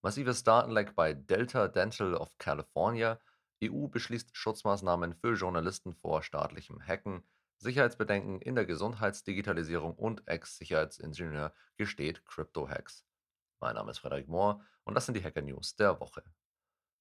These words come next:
Die Weekly Hacker News gibt es auf unserem YouTube-Channel, auf unserem PeerTube-Server lastbreach punkt T V sowie auf allen gängigen Podcast-Plattformen zum Abonnieren.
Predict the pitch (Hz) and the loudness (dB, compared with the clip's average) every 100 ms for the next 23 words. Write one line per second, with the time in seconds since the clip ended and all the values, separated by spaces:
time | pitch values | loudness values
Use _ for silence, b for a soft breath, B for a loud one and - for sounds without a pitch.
0 | - 78 76 85 80 76 113 131 120 120 | -6 -4 -2 -4 -4 -4 0 2 2 0
1 | 123 - 147 - 120 104 101 76 101 131 | -4 -6 -4 -2 0 0 -2 -4 -4 -6
2 | - 104 95 101 - 95 - - 69 - | -2 0 2 -2 -6 -10 -10 -12 -10 -8
3 | - 101 - 82 80 78 78 - - - | -6 -4 0 4 4 2 -4 -12 -14 -14
4 | 73 - 87 87 101 110 104 - 73 73 | -16 -8 0 2 2 0 -2 -2 -2 -2
5 | 78 73 76 - 95 76 - 76 - 65 | -6 -8 -8 -12 -10 -10 -4 -4 -2 -6
6 | 69 - 67 67 - - - 67 73 73 | -6 -6 -8 -8 -10 -10 -8 -6 -6 -6
7 | 73 73 | -6 -6